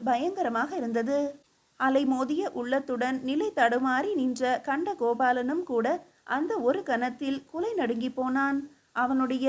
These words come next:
மனநிலை வெண்டுரைக்க முடியாத வெம்பிய நிலையில் இருந்தது. அது வினாடிக்கு வினாடி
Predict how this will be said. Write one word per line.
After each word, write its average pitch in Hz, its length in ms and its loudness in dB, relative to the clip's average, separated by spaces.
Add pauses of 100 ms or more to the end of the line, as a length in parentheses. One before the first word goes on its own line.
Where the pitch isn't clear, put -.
மனநிலை 247 560 2 (140)
வெண்டுரைக்க 277 680 0
முடியாத 247 520 0 (220)
வெம்பிய 262 440 2
நிலையில் 330 380 0
இருந்தது. 247 440 0 (460)
அது 254 240 2 (100)
வினாடிக்கு 254 640 0
வினாடி 247 460 0